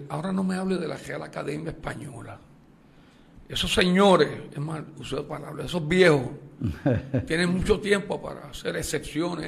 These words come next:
Speaker 1: esto, yo no, esto es un libro práctico. Al
Speaker 2: Al
Speaker 1: pan,
Speaker 2: policía.
Speaker 1: pan, vino, vino". Le-, entonces, yo dije, "Caray, cómo es la vida". Yo lo hice de buena fe, y a yo entonces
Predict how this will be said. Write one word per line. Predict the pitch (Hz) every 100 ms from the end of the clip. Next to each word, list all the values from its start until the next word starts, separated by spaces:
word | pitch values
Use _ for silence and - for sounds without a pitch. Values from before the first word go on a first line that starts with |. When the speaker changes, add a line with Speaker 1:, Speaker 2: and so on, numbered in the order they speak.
| 185
Speaker 1:
esto, | - 147
yo | 139
no, | 135 - - - -
esto | 139 - 175
es | 85
un | 160 160
libro | 185 - -
práctico. | - - - - - - _ _ - - - - - -
Al | 143
Speaker 2:
Al | 135
Speaker 1:
pan, | 156
Speaker 2:
policía. | 135 151 -
Speaker 1:
pan, |
vino, | 156 156
vino". | 143 139 - - 147
Le-, | 147 135 - - -
entonces, | 139 127 156 185 170 131 - - - - - - -
yo | -
dije, | 62 -
"Caray, | - 123 120
cómo | - 143
es | 127
la | 135
vida". | 113 - 135 120 - - -
Yo | - 131
lo |
hice | - 156
de | 156
buena | 151 156 151
fe, | 175 196 151 - -
y | 135
a | 135
yo | 151
entonces | 135 170 160 -